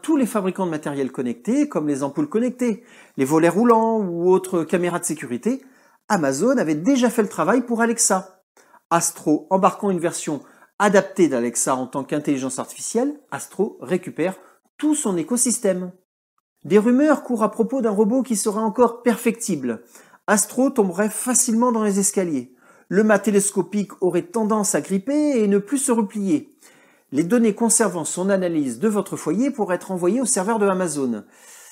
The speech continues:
Bon, d'après le constructeur, ces affirmations seraient simplement inexactes et le robot aurait subi des tests de plusieurs dizaines de milliers d'heures en phase bêta. Les données seraient pour la plupart traitées en local et ne seraient pas envoyées vers Amazon.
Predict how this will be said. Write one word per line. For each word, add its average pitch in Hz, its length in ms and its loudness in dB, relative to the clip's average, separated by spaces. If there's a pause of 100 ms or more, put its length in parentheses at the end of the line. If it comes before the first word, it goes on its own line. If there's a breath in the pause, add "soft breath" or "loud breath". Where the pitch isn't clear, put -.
(220 loud breath)
Bon, - 160 -12 (120)
d'après 185 340 -2
le 214 80 2
constructeur, 226 580 0
ces 190 220 -2
affirmations 208 580 0
seraient 226 380 0
simplement 220 440 0
inexactes 202 600 0
et 165 240 0
le 160 80 -2
robot 160 320 0
aurait 180 160 0
subi 196 280 -4
des 190 160 -2
tests 233 360 0
de - 460 -6
plusieurs 208 460 0
dizaines 233 520 2
de 185 100 0
milliers 170 280 0
d'heures 190 300 -2
en 156 40 -10
phase 170 380 -6
bêta. 170 420 0 (640 loud breath)
Les 170 140 -2
données 190 320 4
seraient 175 340 2
pour 196 120 0
la 170 80 2
plupart - 440 -4
traitées - 560 0
en 214 80 -2
local 170 540 2
et 226 80 0
ne 196 80 4
seraient 175 360 -2
pas 254 100 0
envoyées 214 340 2
vers 226 180 2
Amazon. 151 540 0